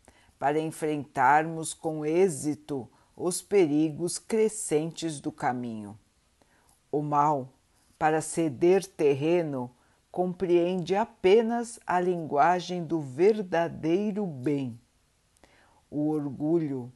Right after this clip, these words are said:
para renunciar aos seus objetivos infelizes, não entende senão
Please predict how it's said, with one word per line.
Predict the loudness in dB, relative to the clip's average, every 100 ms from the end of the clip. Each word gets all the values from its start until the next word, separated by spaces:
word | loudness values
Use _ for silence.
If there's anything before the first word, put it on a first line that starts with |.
| _ _ _
para | -2 0 0
renunciar | 0 0 0 -4 -6 -2 2 4 2
aos | -2 -4
seus | -6 -4 -4
objetivos | -6 -6 -6 -8 -6 -4 -2 -4 -10 -8
infelizes, | -8 -6 -8 -6 -4 -4 -6 -8 -10 -10 -12 -16 _ _ _ _ _
não | -4 -2 0
entende | 0 -2 -2 -2 -2 -4 -8
senão | -4 0 0 -2 -4 -4